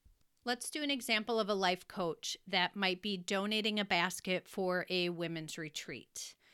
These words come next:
Maybe it's a beginning of the year women's retreat, all about starting off the year on the right foot.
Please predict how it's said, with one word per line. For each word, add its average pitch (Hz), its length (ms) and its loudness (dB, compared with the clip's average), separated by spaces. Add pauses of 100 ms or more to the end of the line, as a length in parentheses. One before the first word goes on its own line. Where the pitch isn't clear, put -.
(240)
Maybe 202 320 2
it's 208 180 0
a 190 80 0
beginning 233 500 2
of 254 100 0
the 254 80 0
year 226 220 2
women's 196 400 -2
retreat, 185 600 -2
all 214 200 2
about 190 520 2 (260)
starting 220 440 2
off 208 180 4
the 208 80 2
year 190 180 2
on 180 200 2
the 180 80 -4
right 170 280 0
foot. 156 200 -4